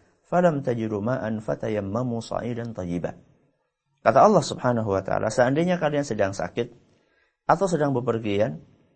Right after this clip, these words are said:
atau kalian habis, maaf, buang air besar, atau kalian habis berhubungan suami istri, kemudian kalian tidak menemukan air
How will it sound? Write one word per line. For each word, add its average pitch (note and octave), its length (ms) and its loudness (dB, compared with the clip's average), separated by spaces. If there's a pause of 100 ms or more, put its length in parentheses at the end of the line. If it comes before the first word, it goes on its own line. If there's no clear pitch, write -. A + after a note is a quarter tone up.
(360)
atau F3+ 240 2
kalian D#3+ 400 4
habis, C3+ 400 0
maaf, C#3 400 -4
buang A2+ 240 0
air G#2+ 160 -2
besar, G2+ 400 -2 (720)
atau B2+ 320 0
kalian D#3+ 400 2
habis C#3+ 320 -4
berhubungan C3+ 320 0
suami A#2+ 320 -2
istri, C3 400 -8
kemudian F3+ 400 0
kalian F3+ 320 -2
tidak F#3 320 0
menemukan D#3 560 -6
air A#2 320 -6